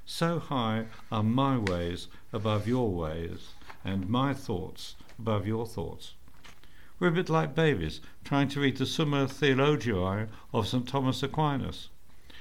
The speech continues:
We human beings see things with our eyes directed towards earth, only seeing the flat surface of the ground with no spatial perspective. Jesus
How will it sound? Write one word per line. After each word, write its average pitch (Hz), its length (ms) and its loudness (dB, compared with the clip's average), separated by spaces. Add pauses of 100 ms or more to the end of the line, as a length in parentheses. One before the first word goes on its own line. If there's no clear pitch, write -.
(160)
We 147 180 4
human 143 380 4
beings 107 440 2 (180)
see - 280 2
things 120 440 4
with 120 180 0
our 139 320 2
eyes 98 400 2
directed 107 580 2
towards 95 400 0
earth, 98 440 -2 (400)
only 165 300 6
seeing 143 320 2
the 135 80 0
flat 165 420 -2
surface 107 540 -2
of 113 100 -2
the 117 100 -2
ground 104 400 0 (280)
with 120 160 2
no 147 220 2
spatial 127 600 -2
perspective. - 800 -6 (1120)
Jesus 120 480 0